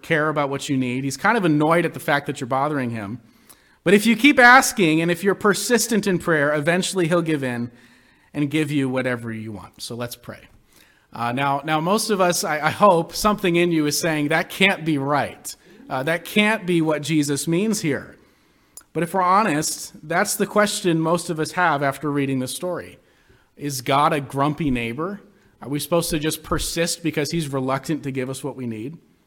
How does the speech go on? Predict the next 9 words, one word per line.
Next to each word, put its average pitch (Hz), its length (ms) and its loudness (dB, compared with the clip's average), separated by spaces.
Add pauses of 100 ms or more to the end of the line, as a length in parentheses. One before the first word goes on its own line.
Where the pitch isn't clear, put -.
(420)
Let's - 160 -20
look 180 120 -2
at, 180 200 2
uh, 143 180 -2
the 156 160 2
other 185 160 2
story, 135 380 0
Luke 160 260 -2
eighteen. 156 640 -4